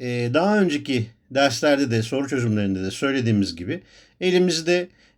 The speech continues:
e, burada şekle geçirdiğimizde hemen daha kolay gözüküyor göz önünde olduğu için katmanlı bir yapı var. Katmanlı yapı olduğu zamanlarda, e, ısıl dirençle çözüme gitmenin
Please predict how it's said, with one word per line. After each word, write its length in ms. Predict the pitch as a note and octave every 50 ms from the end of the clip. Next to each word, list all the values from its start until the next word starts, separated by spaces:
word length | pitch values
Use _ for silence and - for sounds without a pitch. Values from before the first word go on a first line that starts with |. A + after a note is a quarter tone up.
| -
e, 320 | - A#2 A#2+ A#2+ A#2+ A2 B2+
burada 220 | E3 D3+ B2 B2
şekle 340 | A#2 - D3 C3+ A#2 D3 D#3
geçirdiğimizde 760 | C3+ C3 B2+ - A#2+ A2 A2 A2 G#2+ G#2+ G#2 G2+ G2 G2+ G2
hemen 360 | A2+ D3 D3 C3 A2+ G#2+ G2+
daha 200 | A2+ C#3 D3+ D3
kolay 320 | - B2 A2 G#2 G2+ F#2+
gözüküyor 520 | E2+ G2 F#2+ F2+ F#2 - - - F#2+ F2+ F#2
göz 200 | G#2+ B2 A#2 A2
önünde 480 | A2 G2 G2 F#2 F2+ E2+ F#2+ A#2+ B2+ -
olduğu 360 | A2+ G#2 G2 F#2 F2 F2 F2+
için 360 | F2 F2 - - G3+ G#3+ G3+ - - - - - -
katmanlı 560 | - G3 G#3 G#3 A3 A3+ A3 A3+ A3 A3 F#3+
bir 60 | D3+
yapı 240 | A#2+ A2+ A#2 A2 F#2
var. 260 | F2 E2+ E2 - - -
Katmanlı 540 | - D3 - - F#3 F#3+ G3 G3 G#3+ A3
yapı 240 | G#3 G3 F#3+ - G3+
olduğu 320 | G3+ F#3+ F3 D3+ D3 D3 C3+
zamanlarda, 800 | C#3+ F3+ F3+ F3+ E3 D3 C#3 B2+ A#2+ A2+ G2+ G2+ C#3+ G3 G3+ - _ _ _ - - - - _ - -
e, 240 | B2 A#2+ A#2 A2+
ısıl 380 | A#2 C3+ - - B3+ C4 B3 G3
dirençle 460 | F#3 E3 D#3 D3 C3 A#2+ A#2 B2+ A#2 A2+
çözüme 400 | - D#3+ D#3+ C#3+ D3 C#3+ C3+ C3
gitmenin 540 | C3 - - - C3+ C3+ F3 G#3 G3+ G#3